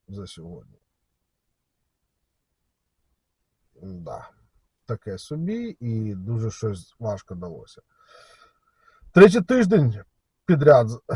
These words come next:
закінчується. А ще попереду шість тижнів до Нового року. В такому темпі треба попрацювати.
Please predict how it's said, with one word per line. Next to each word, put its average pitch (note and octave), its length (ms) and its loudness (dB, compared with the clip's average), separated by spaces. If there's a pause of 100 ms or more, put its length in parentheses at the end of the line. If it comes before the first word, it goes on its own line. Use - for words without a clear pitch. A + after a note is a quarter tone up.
(140)
закінчується. A#2+ 920 -4 (1160)
А A#2+ 180 -6
ще D#3+ 380 2
попереду D#3+ 1040 0 (1200)
шість - 440 -8
тижнів D3 540 -6 (440)
до A#2+ 180 -4
Нового A2 420 -2
року. F#2 340 -14 (720)
В - 80 -20
такому A2 380 -6
темпі G2 320 -12
треба F#2+ 340 -14
попрацювати. F#2+ 800 -18